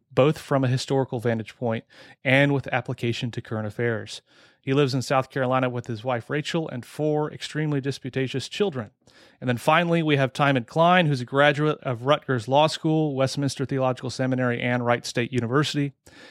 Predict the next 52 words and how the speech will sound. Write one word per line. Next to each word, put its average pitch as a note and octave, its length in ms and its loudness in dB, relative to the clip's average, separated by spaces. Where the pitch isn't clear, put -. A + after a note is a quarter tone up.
He's C#3+ 180 4
an B2 80 6
attorney E3 520 4
in B2+ 100 2
New A#2+ 120 2
Jersey F3+ 560 2
and B2+ 120 -2
a A#2 40 -4
research C3+ 440 -2
fellow C#3+ 280 2
at C3 80 0
the C3 80 -8
Craig C#3 300 0
Center D3+ 260 2
for - 140 -8
the A#2 80 -2
Study C3+ 440 0
of B2 220 -2
the B2 80 -4
Westminster A#2+ 560 -4
Standards G3 560 0
at C3+ 140 2
Westminster, C#3 580 2
where C3+ 180 6
he's B2 200 4
working C3+ 320 0
on B2 140 2
natural B2 360 0
law B2 200 2
theory B2 320 -2
and A2+ 100 0
Puritanism, C3 840 0
specifically F#3 800 2
in D3+ 80 -2
the C#3+ 80 2
thought C#3+ 200 4
of C3 100 -2
Thomas C3 260 0
Goodwin, B2+ 460 -2
John B2 320 4
Owen, B2 440 2
and B2 180 0
other B2 300 4
assembly A#2+ 420 -2
divines. A#2 580 2
And C3 100 -4
his B2+ 120 -2
popular C#3+ 380 2
writing B2 280 2
has A2 100 -2
appeared B2 440 0
in A#2+ 360 -2